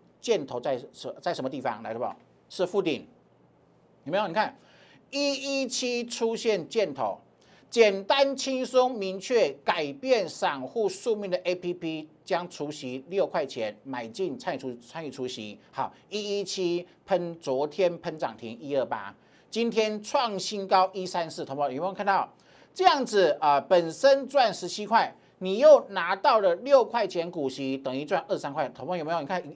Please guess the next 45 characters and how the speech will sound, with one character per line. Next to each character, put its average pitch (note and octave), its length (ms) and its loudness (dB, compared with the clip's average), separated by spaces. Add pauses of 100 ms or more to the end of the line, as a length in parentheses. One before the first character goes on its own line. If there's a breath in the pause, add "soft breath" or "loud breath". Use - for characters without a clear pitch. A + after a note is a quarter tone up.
一 D#3+ 80 -6
个 F3 100 -2
箭 F3 160 -2
头， A2+ 200 -6 (580 soft breath)
一 C4+ 220 -2
个 E4 220 8
箭 C#4 420 2
头 F#3 220 6
的 G3+ 180 6
附 A#3+ 240 0
顶， D3+ 340 -2
五 C#3+ 240 -2
月 A3 80 2
二 G#3+ 60 2
十 F3 60 2
三 F#3 140 2
号， E3 140 2
上 F#3 180 -4
周 F3 140 2
一， D#3 260 -4 (520 soft breath)
上 D4 420 2
周 C#4 220 10
一 C#4 160 -2
附 C4+ 300 -2
顶 F3 200 -2
的 F3 120 4
箭 G#3+ 300 2
头 D3 380 6
又 A3+ 180 4
帮 A3 320 0
全 F#3 320 -4
国 F3 260 4
A A3 140 0
P G#3+ 220 -6
P， G3+ 320 -2
然 D#3 180 0
后 F#3 100 2
呢， D#3+ 120 2
还 F3 120 0
有 - 80 2
单 A3 240 -2
股 D#3+ 180 -2
会 A3+ 160 2
员 D#3 200 2
呢， C#3 280 0